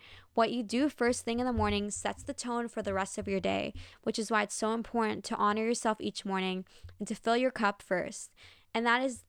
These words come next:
what I want you to take away from this episode, is I want you to feel inspired to create a morning ritual that makes you feel alive, that enlightens your soul, that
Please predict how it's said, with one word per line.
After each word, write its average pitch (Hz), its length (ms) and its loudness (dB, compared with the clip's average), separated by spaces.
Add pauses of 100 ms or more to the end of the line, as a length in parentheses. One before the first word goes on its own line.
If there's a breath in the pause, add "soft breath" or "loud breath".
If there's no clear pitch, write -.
what 233 220 0
I 262 80 4
want 233 220 0
you 247 80 -2
to 233 80 0
take 214 200 -4
away 202 220 0
from 208 160 -6
this 202 180 -6
episode, 190 500 -2
is 202 120 -2
I 208 80 0
want 214 240 -4
you 269 60 -4
to 277 100 2
feel 240 260 -4
inspired 220 640 -2
to - 120 -12
create 208 260 -6
a 202 40 -6
morning 202 380 -6
ritual 269 600 -2 (420 soft breath)
that - 140 0
makes 226 240 0
you 285 80 0
feel 294 280 4
alive, 202 680 4
that 220 140 -2
enlightens 214 520 -2
your 233 100 2
soul, 220 460 2
that 196 240 -2